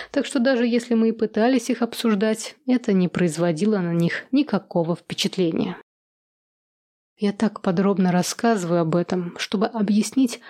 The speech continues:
какое неожиданно сильное впечатление наша цивилизация произвела на Эладор, когда она там оказалась.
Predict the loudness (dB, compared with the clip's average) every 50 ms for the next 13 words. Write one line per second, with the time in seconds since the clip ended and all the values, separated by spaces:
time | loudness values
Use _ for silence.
0 | -20 -20 -20 -20 _ _ -4 -4 -4 -4 _ _ -2 0 2 2 4 4 4 4
1 | 4 2 2 2 2 0 0 2 2 2 2 2 0 -4 -10 -8 -6 -4 -2 0
2 | 0 2 2 4 4 4 4 2 0 -2 -8 _ -8 -8 -6 -6 -10 -2 0 2
3 | 2 4 4 4 4 2 2 2 2 0 -2 -4 -4 -4 -4 -2 -2 0 0 -2
4 | -2 0 0 0 0 -2 -2 -4 -4 -4 -2 -2 0 0 0 0 0 -2 -2 0
5 | 0 0 0 0 0 -2 -2 -4 -2 -2 -2 0 0 0 0 0 -4 -10 _ -2
6 | -2 0 2 2 2 2 2 2 2 0 0 0 0 0 0 0 2 2 2 0
7 | 0 -2 -4 -8 -10 -12